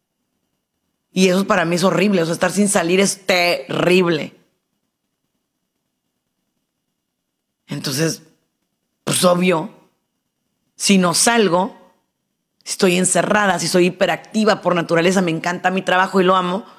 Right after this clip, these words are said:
pues sí me iba, o sea, me iba a sacar mucho de onda, obvio.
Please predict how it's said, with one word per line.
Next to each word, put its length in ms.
pues 160
sí 80
me 100
iba, 160
o 100
sea, 140
me 120
iba 160
a 60
sacar 260
mucho 260
de 80
onda, 360
obvio. 340